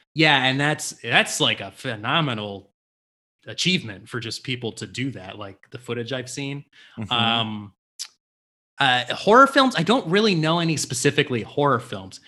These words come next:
Speaker 1: I remember years ago, there was a project where people did a, a Sweded film remake of the original Star Wars, where, like, everyone was assigned, like, a minute of movie to make, and then they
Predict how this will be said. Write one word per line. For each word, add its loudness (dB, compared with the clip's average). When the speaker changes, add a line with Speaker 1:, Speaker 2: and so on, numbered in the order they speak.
Speaker 1:
I 2
remember 8
years 6
ago, 6
there 2
was 2
a -2
project 2
where 2
people -2
did 2
a, -4
a -4
Sweded 0
film 0
remake 2
of -4
the 0
original 0
Star 2
Wars, 0
where, 4
like, 0
everyone 2
was 0
assigned, 2
like, -2
a -4
minute -4
of -8
movie -6
to -4
make, -4
and -10
then -2
they -2